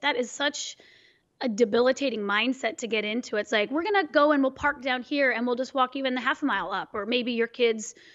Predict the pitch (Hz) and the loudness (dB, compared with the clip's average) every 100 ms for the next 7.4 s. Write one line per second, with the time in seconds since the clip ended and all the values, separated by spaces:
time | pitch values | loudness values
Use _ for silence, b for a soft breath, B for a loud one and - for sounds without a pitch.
0 | B B B 262 254 240 247 247 254 247 | B B B 2 2 0 0 0 -2 -6
1 | 226 214 277 277 214 - 247 254 - 294 | -6 -4 0 2 0 0 -2 -2 -2 0
2 | 214 160 302 269 226 202 254 240 - _ | 0 -4 -10 -6 -6 0 0 0 -10 _
3 | - 320 - - 269 262 233 214 233 254 | -6 -6 -6 -4 -2 -2 -2 -4 -4 -6
4 | B B B 277 277 330 370 392 381 339 | B B B 0 0 2 2 4 2 2
5 | 285 - 277 311 302 294 254 - 262 254 | 2 4 6 8 8 6 4 2 0 2
6 | 233 262 294 220 180 165 196 - 254 - | 2 2 0 -4 -4 -6 -8 -4 -4 2
7 | 247 214 - - | 2 2 -4 -16